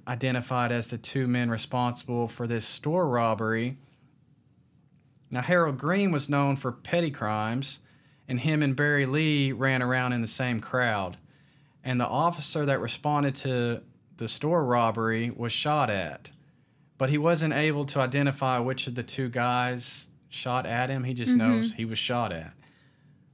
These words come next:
Speaker 1: Police couldn't find Barry at first, though, but they were able to pick up his brother Robert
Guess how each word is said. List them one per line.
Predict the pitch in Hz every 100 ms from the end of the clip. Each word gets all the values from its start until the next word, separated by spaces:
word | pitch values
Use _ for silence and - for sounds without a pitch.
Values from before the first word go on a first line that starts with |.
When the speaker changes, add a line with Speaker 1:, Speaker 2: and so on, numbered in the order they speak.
| _ _ _ _ _ _ _ _ _ _ _ _ _ _
Speaker 1:
Police | 160 175 208
couldn't | - 220 185
find | 143 180 190 147
Barry | 165 175 127
at | -
first, | 139 147 143 -
though, | 107 101 101 110 117
but | 127
they | 123 127
were | 127 170 165
able | 156 143 139
to | 131
pick | - 143 139
up | 143 135 135
his | 139 120
brother | 131 131 127
Robert | 113 117 123 117 98 101 -